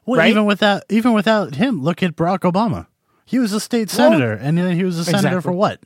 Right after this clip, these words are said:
Speaker 1: A couple years?
Speaker 2: Right, four, four years.
Speaker 1: Yeah.
Speaker 2: Four years.
Speaker 1: And then he was president. That meteor went all the way
Speaker 2: Well,
Speaker 1: to the top and then disappointed everyone. <laughs>
Speaker 2: meanwhile, the progressive side is loving it.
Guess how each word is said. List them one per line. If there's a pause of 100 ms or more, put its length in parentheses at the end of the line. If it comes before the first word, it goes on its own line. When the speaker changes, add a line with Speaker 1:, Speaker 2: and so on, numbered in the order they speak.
(100)
Speaker 1:
A
couple
years?
Speaker 2:
Right,
four,
four
years.
Speaker 1:
Yeah. (120)
Speaker 2:
Four
years. (580)
Speaker 1:
And
then
he
was
president.
That
meteor
went
all
the
way
Speaker 2:
Well,
Speaker 1:
to
the
top
and
then
disappointed
everyone.
<laughs>
Speaker 2:
meanwhile,
the
progressive
side
is
loving
it.